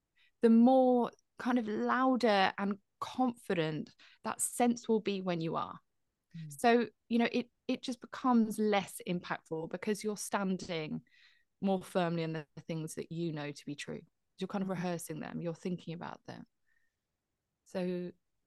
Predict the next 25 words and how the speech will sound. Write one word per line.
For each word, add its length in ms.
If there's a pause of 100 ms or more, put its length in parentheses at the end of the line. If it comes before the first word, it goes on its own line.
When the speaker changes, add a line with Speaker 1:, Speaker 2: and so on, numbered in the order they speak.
(160)
Speaker 1:
yeah, 340
if 160
we, 280
if 220
we 140
are 100
more 160
confident 600
of 100
those 280
things 400
when 120
we 100
go 380 (100)
into 300
that 200
space, 540 (200)
we 160
won't 220
waver 500
as 180
much. 500 (520)
Speaker 2:
Nice. 400 (680)
So 160
what 420